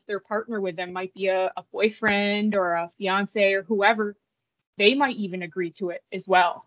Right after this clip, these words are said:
Um, and it's just incredible to,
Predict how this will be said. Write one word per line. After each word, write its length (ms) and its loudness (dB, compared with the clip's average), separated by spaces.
Um, 460 0
and 140 -2
it's 160 -6
just 300 -8
incredible 880 0
to, 420 2